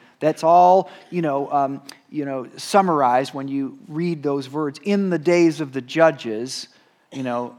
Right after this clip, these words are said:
translation, a dark, difficult time in the history of Israel. There was a famine in the land. Those things go together.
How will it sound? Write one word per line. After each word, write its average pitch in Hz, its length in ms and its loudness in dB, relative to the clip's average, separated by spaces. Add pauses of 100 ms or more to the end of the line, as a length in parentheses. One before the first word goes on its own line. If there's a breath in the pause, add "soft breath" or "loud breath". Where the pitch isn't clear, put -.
(120)
translation, 139 760 -8 (200)
a 123 60 -8
dark, 143 540 2 (220 soft breath)
difficult 135 800 -4
time 131 500 -4
in 127 140 -8
the 120 80 -8
history 127 420 -10
of 117 100 -10
Israel. 127 400 -6 (320 loud breath)
There 170 200 2
was 156 200 -4
a 143 60 -6
famine 170 680 -2
in 131 160 -10
the 131 100 -6
land. 135 460 -4 (100)
Those 117 160 -16
things 127 240 -12
go 120 140 -12
together. 123 500 -2